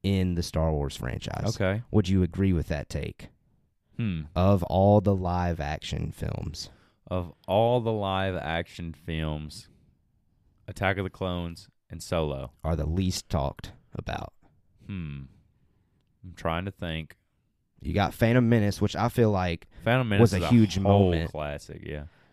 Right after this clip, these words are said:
Speaker 1: Uh, Revenge of the Sith. I mean, we talk about that nonstop.
Speaker 2: That's, that's, yeah. No, that's a, that's a
Speaker 1: Your
Speaker 2: legendary
Speaker 1: classic
Speaker 2: movie.
Speaker 1: first movie, Star Wars, Empire Strikes Back, Return of the Jedi, and then the sequels. And Rogue One.
Speaker 2: And Rogue One.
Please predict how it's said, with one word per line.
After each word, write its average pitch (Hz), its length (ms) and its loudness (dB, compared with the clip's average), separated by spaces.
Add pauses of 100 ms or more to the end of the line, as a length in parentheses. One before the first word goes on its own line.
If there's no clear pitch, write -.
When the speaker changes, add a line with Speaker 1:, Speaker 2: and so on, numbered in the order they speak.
(100)
Speaker 1:
Uh, 90 400 4 (240)
Revenge 101 320 0
of 95 60 -2
the 78 60 -6
Sith. 92 360 -2
I 67 60 -6
mean, 80 160 -8
we 92 140 -4
talk - 260 -4
about 78 240 -4
that 95 220 -2
nonstop. 76 340 -8
Speaker 2:
That's, 90 280 0
that's, 85 360 -8
yeah. 71 220 -8 (120)
No, 80 160 -4
that's 85 220 -2
a, 76 120 -6 (100)
that's 78 240 -8
a 69 100 -8 (120)
Speaker 1:
Your 90 200 2
Speaker 2:
legendary 85 180 0
Speaker 1:
classic 101 400 2
Speaker 2:
movie. 71 260 -6
Speaker 1:
first 104 380 4
movie, 101 440 6 (180)
Star 92 340 2
Wars, 82 420 0 (280)
Empire 92 380 0
Strikes 95 280 0
Back, 87 360 -2
Return 90 280 -2
of 90 80 0
the 92 80 0
Jedi, 82 460 0 (360)
and 85 140 -4
then 80 140 -4
the 78 80 -6
sequels. - 560 -10 (360)
And 120 180 2
Rogue 90 180 0
One. 76 260 -8 (320)
Speaker 2:
And 82 140 -10
Rogue 78 200 -8
One. 71 240 -12